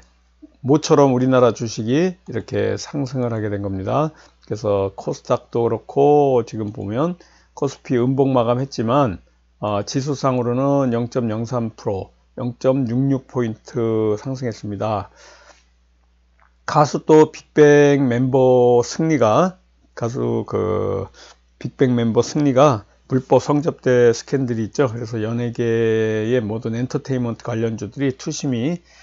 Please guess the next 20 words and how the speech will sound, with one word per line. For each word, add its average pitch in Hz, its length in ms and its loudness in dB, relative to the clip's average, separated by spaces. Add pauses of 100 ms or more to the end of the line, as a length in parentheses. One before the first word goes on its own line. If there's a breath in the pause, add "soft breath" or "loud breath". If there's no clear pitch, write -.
(160 soft breath)
크게 - 320 0
약화돼가지고 113 840 0
오늘 107 260 -4
영향을 110 380 -6
많이 107 380 -10
받았습니다. 107 760 -14 (1120 soft breath)
우리 160 800 6
오늘 156 580 2
이, 139 180 0 (240)
이렇게 135 680 2
그 104 920 2 (1700)
중국 147 300 -2
정부가 135 640 2 (100)
영점영오 135 720 2
프로를 123 720 0 (160)
육점칠 131 880 0
위안으로 123 400 2
위안화 127 380 2
절상 123 420 -4
고시한, 113 420 -4